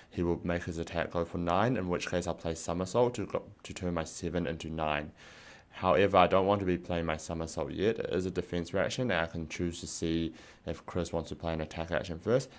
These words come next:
And since Chris does not elect to play an attack reaction, we get to hold Somersault in our hand to put in our arsenal for a future turn. On my turn, I'm gonna be playing Head Jab here.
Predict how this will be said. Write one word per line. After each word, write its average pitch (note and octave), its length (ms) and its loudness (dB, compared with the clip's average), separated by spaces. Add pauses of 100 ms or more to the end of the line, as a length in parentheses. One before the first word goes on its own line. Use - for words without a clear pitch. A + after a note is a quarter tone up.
(100)
And F2 120 -6
since A2 260 0
Chris D3+ 260 0
does G#2+ 200 0
not G2+ 180 6
elect F2+ 360 4
to - 100 -10
play F2 480 4
an E2 120 0
attack D#2+ 400 -2
reaction, E2+ 600 0 (240)
we F2 140 0
get F2 160 2
to G#2 80 -4
hold F#2+ 340 2
Somersault F#2+ 440 0
in E2+ 40 2
our E2 80 2
hand F2 360 2 (120)
to - 80 -18
put - 280 0
in F2 100 0
our E2 80 0
arsenal D#2+ 480 0
for D#2 240 -6
a - 20 -2
future - 300 -10
turn. - 260 -10 (580)
On G2 120 4
my A2 120 6
turn, A2+ 360 2
I'm G2 160 2
gonna E2+ 240 2
be D#2+ 140 -2
playing D2+ 440 -2
Head D#2 240 -6
Jab D#2 320 -4
here. G#2+ 320 -2